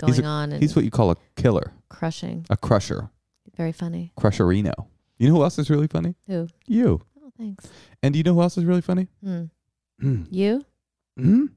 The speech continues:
Speaker 2: You, yes.
Speaker 1: Yeah,
Speaker 2: You're very
Speaker 1: thanks,
Speaker 2: funny,
Speaker 1: honey.
Speaker 2: honey.
Speaker 1: Uh, and speaking of being very funny, you should come see Natasha and I this New Year's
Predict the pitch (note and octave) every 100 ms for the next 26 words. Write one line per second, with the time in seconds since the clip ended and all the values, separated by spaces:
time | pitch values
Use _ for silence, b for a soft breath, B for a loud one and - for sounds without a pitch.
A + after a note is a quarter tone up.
0 | _ _ _ - D#3+ C3+ - - D3 A2
1 | A2+ A2 D#3+ - - - D#3+ D3+ D3 C3+
2 | C#3 B B B B2 A#2+ A2+ A2+ - -
3 | A#2 A#2 A2+ - C#3+ C3 A2+ A#2 G#2 G#2
4 | - A2+ G#2 - _ A#2+ A2 A#2 - A2+
5 | - A2 F#2 G#2 G2 G#2 F2 F2+ F2+ E2
6 | - _ _ _ _ _ G#2+ B2 A2+ G#2+
7 | F#2 D#2 E2